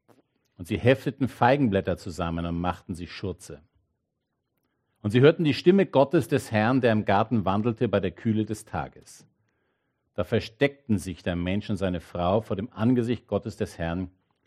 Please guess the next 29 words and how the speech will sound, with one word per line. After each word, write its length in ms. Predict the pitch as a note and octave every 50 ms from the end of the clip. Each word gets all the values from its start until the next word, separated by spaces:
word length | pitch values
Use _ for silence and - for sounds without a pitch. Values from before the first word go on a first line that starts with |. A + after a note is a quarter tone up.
| - - -
mitten 280 | - G#2+ B2 - - C3
zwischen 260 | - - A#2+ F#2 -
den 140 | A2 G#2 F#2
Bäumen 260 | F2 F2+ F2+ F#2 G2
des 160 | G2 G2+ -
Gartens. 560 | - F2+ D#2+ C#2+ - _ - - - - - _ _ _ _ _ _ _ - - - _ _ _ _ _
Und 100 | - A2
Gott, 340 | G#2+ C#3 E3 - - - -
der 100 | C#3 B2+
Herr, 380 | G#2+ A2 A2+ A#2 C3 C#3 B2 G#2+
rief 260 | A#2+ D3 F#3+ - -
den 160 | - B2 A2
Menschen 340 | G#2+ A2 A2+ B2+ - - B2+
und 60 | A2+
sprach 420 | - - - G#2+ G2+ A2 C3+ A#2 A#2
zu 140 | - C3
ihm: 240 | B2 A#2 A#2+ A#2+ A2 - _ _ _ _ _ _ _ _ _ _ _ _ _ _ _
"Wo 140 | - A#2 C3+
bist 320 | C3+ B3 A#3+ - - -
du?" 260 | D3 A2+ F2 D2 - - _ _ _ _ _ _ _ _ _ _ _ _ _ _ _ _ _ _ _ _ _ _ _ _ _
Da 120 | _ E2+ D#2+
sagte 340 | - G#2 G#2 G#2+ - -
er: 320 | G2+ G2 F#2+ F#2+ F#2+ F#2 F#2+ - _ _ _ _ _ _ _ _ _ _ _ _ _ _ _ _ _
"Ich 140 | _ - -
hörte 220 | D3 D#3+ - D3
deine 220 | C#3 C#3+ C#3 C#3+
Stimme 280 | A#2 - - F3 F3+ E3
im 140 | C3+ A#2 G2+
Garten, 420 | G2 F2+ F2+ - - F#2+ E2+ E2